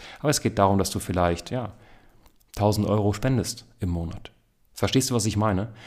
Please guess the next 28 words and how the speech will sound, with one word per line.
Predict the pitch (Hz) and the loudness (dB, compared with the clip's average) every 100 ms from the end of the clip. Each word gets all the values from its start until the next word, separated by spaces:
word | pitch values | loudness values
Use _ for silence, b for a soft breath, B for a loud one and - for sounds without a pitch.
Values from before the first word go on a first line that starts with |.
| B | B
Und | - | 0
das | 101 123 | 2 4
ist | 107 | 2
eine | 104 | 4
ganz, | 110 117 - | 6 6 4
ganz | 107 104 98 | 2 2 0
wichtige | 117 - 107 101 95 B B | -2 -2 0 2 0 B B
Denkweise, | 101 98 104 101 - - 98 87 87 95 | 2 6 6 4 -4 -8 -2 0 0 -2
die | 87 | -2
du | 87 95 | -2 -2
annehmen | 95 92 87 85 82 | 0 0 0 -2 -6
musst. | 82 87 - - B B B | -6 -8 -10 -14 B B B
Hör | - 120 120 - | 12 12 10 4
auf, | 107 110 104 - - B | 2 2 0 -4 -14 B
solche | - 104 - - | -2 -2 0 -2
Aussagen | 107 113 - 98 98 95 | 0 0 0 2 2 0
zu | - | -4
treffen | - 104 101 98 | -6 -6 -2 -2
wie, | 92 90 - - - _ _ - | -2 -4 -6 -20 -20 _ _ -12
„Ich | - - | -6 -2
hab | 101 | 0
genug | 101 95 104 | 4 6 4
Kunden“ | - 107 95 92 85 B B B | 4 2 4 0 -4 B B B
oder | 98 92 | -2 0
„Meine | 92 92 | 2 2
Kunden | - 113 113 95 | 4 4 4 2
finden | - - 110 107 98 | -2 2 4 4 0
mich.“ | 90 90 - - | 0 -2 -6 -12